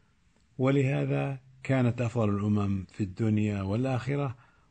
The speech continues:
وأكثر أهل الجنة. ولعظمة هذا العمل وشرف هذه الوظيفة وثقل هذه المسؤولية، فقد ربى الله هذه الأمة عليه من أول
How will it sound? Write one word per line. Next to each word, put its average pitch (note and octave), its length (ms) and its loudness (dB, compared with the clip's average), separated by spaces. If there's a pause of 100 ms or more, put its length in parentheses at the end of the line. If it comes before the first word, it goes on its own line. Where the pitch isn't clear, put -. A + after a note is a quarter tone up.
وأكثر A2 720 -2
أهل G#2+ 320 0
الجنة. A2 600 -2 (840)
ولعظمة B2+ 640 4
هذا B2 260 0
العمل G#2+ 680 0
وشرف A2 640 -4
هذه A2 280 2
الوظيفة G#2+ 720 0 (600)
وثقل A2 600 -2
هذه A2 400 0
المسؤولية، A#2+ 960 -2
فقد A2+ 300 -6
ربى G#2 280 -2
الله G2+ 680 -2
هذه C#3+ 200 -2
الأمة A#2 600 2 (1600)
عليه A2+ 640 2 (720)
من A2 220 0
أول A#2 520 2